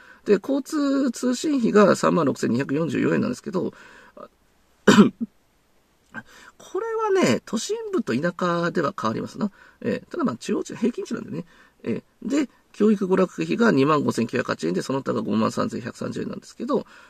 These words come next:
まあ、ここで、じゃあ、その二人の、えー、生活費に、じゃあ、その食費平均が、まあ、いく、な、七万なんでしょ？うん。で、じゃあ、小遣いは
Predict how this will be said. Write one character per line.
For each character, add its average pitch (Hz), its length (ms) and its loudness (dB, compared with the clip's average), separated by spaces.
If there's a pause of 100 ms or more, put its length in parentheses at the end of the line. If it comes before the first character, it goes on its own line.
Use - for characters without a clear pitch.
(140)
ま 185 80 -2
あ、 - 20 0
こ 214 140 -6
こ 349 200 0
で、 339 200 0
じ 240 100 2
ゃ 226 60 4
あ、 165 360 2
そ - 240 -6
の 302 180 0
二 - 220 -4
人 269 160 0
の、 185 300 2 (340)
え 123 360 4
ー、 - 20 2
生 196 240 4
活 202 300 -4
費 - 180 -6
に、 120 160 2
じ - 80 2
ゃ - 80 4
あ、 - 60 0
そ - 100 -6
の 107 180 4
食 170 420 -8
費 320 180 -4
平 330 260 -4
均 - 260 -4
が、 - 120 0
ま 113 120 4
あ、 104 40 6
い 117 80 2
く、 - 200 -12
な、 - 320 -6
七 127 280 0
万 120 100 0
な - 80 -4
ん - 20 -12
で - 60 -18
し - 80 -6
ょ？ - 80 -6 (480)
う - 80 -6
ん。 - 240 -8
で、 254 220 2 (160)
じ - 80 -4
ゃ - 20 0
あ、 - 40 -4
小 - 200 -2 (420)
遣 427 200 10
い - 20 8
は 131 400 8